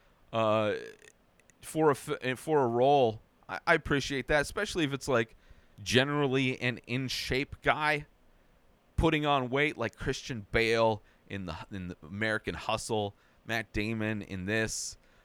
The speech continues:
uh, Tom Hanks in the beginning part of Castaway, right? As opposed to Tom Hanks in the Elvis movie, which is the fat suit, which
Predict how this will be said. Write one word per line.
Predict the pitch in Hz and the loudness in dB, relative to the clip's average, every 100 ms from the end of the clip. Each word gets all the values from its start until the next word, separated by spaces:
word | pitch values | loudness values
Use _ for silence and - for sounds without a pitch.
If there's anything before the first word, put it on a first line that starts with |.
| - | -10
uh, | 95 87 80 | -4 -2 -2
Tom | - 143 131 | -2 -2 -2
Hanks | 107 123 127 117 - - - _ _ _ _ - | 0 0 0 -2 -8 -8 -12 _ _ _ _ -6
in | 104 98 95 90 82 76 90 | -4 -4 -4 -8 -12 -16 -8
the | 98 101 95 87 87 | -4 -2 -2 -6 -4
beginning | 117 - 127 123 123 | -4 2 0 2 -4
part | - 131 117 117 - - | 0 4 6 4 -4 -2
of | 107 107 104 101 - | 4 6 6 2 -4
Castaway, | - 117 117 - 123 117 120 117 _ _ _ - | -2 0 0 -2 0 0 0 -4 _ _ _ 0
right? | 104 113 - | 0 2 6
As | 131 127 | 4 4
opposed | 135 135 120 | 0 0 0
to | 120 | -4
Tom | - 120 113 | 0 0 2
Hanks | 123 113 - - | 0 -2 -6 -8
in | 107 107 98 | -6 -6 -4
the | 107 101 95 - _ _ _ - | -2 -2 -4 -8 _ _ _ 2
Elvis | 143 156 170 - | 4 4 2 0
movie, | 185 185 196 190 | 0 2 4 4
which | 165 120 - | 2 0 0
is | 110 101 | -4 -4
the | 101 | -6
fat | - 170 180 - | 6 6 6 0
suit, | 180 180 - | 0 0 0
which | 123 113 | -6 -8